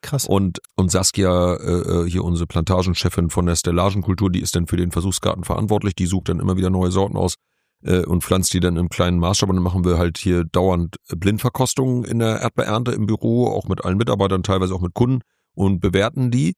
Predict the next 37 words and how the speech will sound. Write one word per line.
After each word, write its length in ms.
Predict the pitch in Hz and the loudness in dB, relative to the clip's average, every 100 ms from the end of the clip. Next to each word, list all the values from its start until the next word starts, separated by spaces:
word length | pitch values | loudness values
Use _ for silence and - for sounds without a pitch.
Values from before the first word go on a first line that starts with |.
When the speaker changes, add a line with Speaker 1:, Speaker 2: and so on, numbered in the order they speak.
| _ _ _ | _ _ _
Speaker 2:
Und 160 | 104 | 0
diese 200 | 101 101 | 2 2
remontierenden 600 | 104 107 101 - 143 156 127 | 2 2 0 0 0 0 0
Sorten, 240 | 127 117 | -2 0
die 140 | 107 | 0
hatten 160 | 101 - | 0 0
immer 120 | 127 | -4
das 120 | 120 | -4
Problem, 260 | - 107 107 | -4 -4 -2
dass 140 | 104 | -2
die 80 | - | -2
nicht 180 | 101 - | -2 -2
schmecken. 320 | - 95 - - _ _ | -2 -2 -4 -16 _ _
Also 160 | 87 87 | -2 2
die 160 | 85 | 4
Speaker 1:
Mhm. 40 | - | 4
Speaker 2:
bis 140 | 107 | 2
vor 180 | - 104 | 2 0
wenigen 220 | 101 107 | 2 2
Jahren 260 | 98 95 98 | 2 0 0
schmeckten 360 | - 104 - | 0 -2 0
die 100 | 85 | -2
wirklich. 260 | 78 - 76 | -2 -4 -8
Und 120 | - | -2
dann 160 | 104 113 | 0 0
sind 200 | 117 117 | 0 0
wir 60 | |
aber 200 | 113 104 | 0 0
auf 140 | - - | -2 -2
eine 120 | 104 | -2
Sorte 280 | 101 107 117 | 0 0 -2
gestoßen, 520 | 110 - 117 107 107 95 _ _ _ - | -4 -2 0 2 0 -2 _ _ _ -4
äh, 160 | 95 | 0
äh, 280 | 95 87 92 | 0 2 0
aus 200 | 90 104 | 0 -2
Italien, 420 | - - 98 113 | -4 0 0 2
Murano, 640 | 107 95 85 104 127 139 | 2 2 0 0 2 0